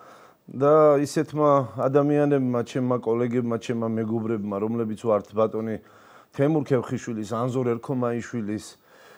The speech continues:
ჯემალ ჭკუასელის და ასეთი კოჰორტას აღზრდილები, ა, ყველამ, უმრავლესობამ გავაკეთეთ ესეთი, მ, ა, პატარ-პატარა ანსამბლები,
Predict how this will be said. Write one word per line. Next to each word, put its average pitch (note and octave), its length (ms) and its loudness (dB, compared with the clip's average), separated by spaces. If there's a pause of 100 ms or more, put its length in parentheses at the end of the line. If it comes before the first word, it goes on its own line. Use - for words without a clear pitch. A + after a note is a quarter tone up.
(260)
ჯემალ D#3 320 4
ჭკუასელის C3+ 800 2
და D#3 400 4 (400)
ასეთი C3 640 -6
კოჰორტას B2+ 560 0
აღზრდილები, A2+ 640 -2
ა, - 800 -8
ყველამ, E3+ 540 4 (420)
უმრავლესობამ D#3 960 2
გავაკეთეთ B2+ 640 -2
ესეთი, B2+ 360 -6 (600)
მ, A#2+ 320 -8
ა, A#2 120 -2 (520)
პატარ-პატარა A#2+ 720 0
ანსამბლები, C3+ 640 -2